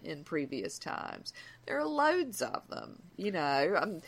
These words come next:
the one that immediately springs to mind, and again, there are a billion of them, is the Doctor and Rose when they go back to the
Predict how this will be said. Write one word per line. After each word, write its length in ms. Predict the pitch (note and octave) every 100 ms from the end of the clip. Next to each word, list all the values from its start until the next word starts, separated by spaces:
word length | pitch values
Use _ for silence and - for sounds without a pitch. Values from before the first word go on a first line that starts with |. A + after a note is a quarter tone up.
| - - -
the 280 | E3+ G#3 F#3+
one 500 | D#3 D#3 F3 A3 G3
that 120 | F#3+
immediately 540 | F#3 F#3+ G#3 F3+ C#3 F3
springs 400 | - E3 D3+ -
to 120 | D#3
mind, 360 | D3 C#3 D3
and 100 | D#3+
again, 340 | E3 E3+ F#3+ D3
there 180 | D#3 C#3+
are 180 | C3+
a 60 | C#3+
billion 440 | C#3+ G3 A#3 C#3+
of 200 | A#2 F#2
them, 260 | - G2 G#3 - - -
is 280 | - F3 D#3 -
the 160 | E3
Doctor 400 | F#3+ F#3 - - F#3
and 120 | E3+
Rose 420 | F3 F3 E3+ E3+
when 120 | F3
they 100 | D#3
go 180 | D#3 E3
back 380 | D#3 D#3+ D3 -
to 180 | - E3+
the 360 | C#3+ C#3+ C#3